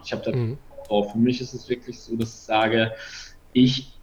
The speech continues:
Speaker 1: arbeite, weil es mir Spaß macht und verdiene nebenbei noch Geld. Also das ist natürlich, äh, Luxus pur.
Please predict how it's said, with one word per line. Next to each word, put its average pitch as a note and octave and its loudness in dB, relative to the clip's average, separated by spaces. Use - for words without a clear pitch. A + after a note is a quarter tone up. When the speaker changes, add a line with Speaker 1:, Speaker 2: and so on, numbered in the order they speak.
Speaker 1:
arbeite, F3 4
weil C#3 2
es - -4
mir C3 2
Spaß - 0
macht D3 2
und C3+ 0
verdiene C#3 0
nebenbei C3 4
noch C3 -2
Geld. A2 4
Also G#2+ -2
das A2+ -2
ist - -10
natürlich, A2+ 2
äh, G#2+ 4
Luxus B2 0
pur. B2 4